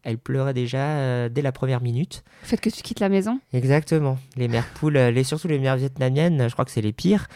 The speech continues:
Speaker 1: Je suis
Speaker 2: Ok,
Speaker 1: parti
Speaker 2: ok.
Speaker 1: en
Speaker 2: Y a
Speaker 1: douce.
Speaker 2: Ah, t'es parti tard, hein, chez les parents.
Speaker 1: C'est ça. Ma sœur, elle est partie beaucoup plus tôt dès qu'elle a eu un copain et qu'ils ont emménagé ensemble.
Speaker 2: Ouais, ça c'est cla-, ça c'est classique comme schéma.
Speaker 1: Ouais.
Speaker 2: Donc tu lui as annoncé comment à ta mère ?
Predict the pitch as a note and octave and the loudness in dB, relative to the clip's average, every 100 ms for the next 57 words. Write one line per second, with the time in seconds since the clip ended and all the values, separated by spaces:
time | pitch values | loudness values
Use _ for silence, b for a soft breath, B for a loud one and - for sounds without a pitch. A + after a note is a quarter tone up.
0 | B D4 - A2+ - C3 B2+ - - - | B -6 -2 0 2 2 0 -2 -6 -4
1 | E4+ - F3+ F#3 - - A4 G4+ G#4 - | -4 -4 -6 -8 -10 0 0 0 -4 -4
2 | A#3 A3 F#3+ G3 A#3+ B B B B B | -2 -2 -2 -2 -4 B B B B B
3 | B - C#3+ D#3 D3+ C3 - A2 B2+ D#3+ | B -2 0 2 0 -2 -4 -6 -4 -2
4 | C3+ A#2+ A#2+ - C3 D#3 D3+ C#3+ - D#3+ | 0 0 0 -2 -2 -2 -2 -4 0 2
5 | F#3 C3+ C#3 C3 C#3 B2+ A2+ A#2 B2+ B2+ | 2 0 -2 0 0 2 2 2 4 2
6 | A2+ A#2 - E3+ D3+ - A#2 A2+ A2+ A2+ | 0 -2 0 2 0 -2 -2 0 0 2
7 | A2+ A#2+ B2 - G2 F#2 G3+ F#3+ - - | 2 2 -2 -2 -4 0 0 -2 -6 -16
8 | G#3 - G3 G3+ G#3 - G3+ G3 - F#3+ | -16 -14 -12 -12 -12 -12 -12 -12 -12 -12
9 | - - G3 F#3+ G3 F#3+ F#3 - b b | -14 -10 -8 -6 -4 -4 -4 -10 b b
10 | - G2+ - - - B B B B B | -12 -10 -10 -16 -20 B B B B B
11 | B B A#3+ A#3+ - B3 A3+ A3+ A#3 A#3 | B B -2 0 4 6 6 4 2 4
12 | G#3 G3 G3 F3+ F3+ | 4 4 2 0 0